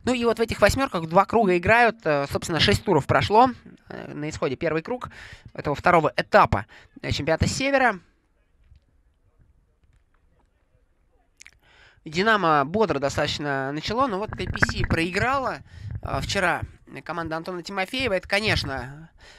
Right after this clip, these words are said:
в определенной степени катастрофа для "Динамо", потому что команда собирается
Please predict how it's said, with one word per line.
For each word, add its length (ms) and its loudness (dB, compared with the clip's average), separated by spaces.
в 60 -14
определенной 720 -4
степени 400 -6
катастрофа 640 -2
для 160 -6
"Динамо", 340 -2
потому 240 -2
что 100 -10
команда 300 2
собирается 600 0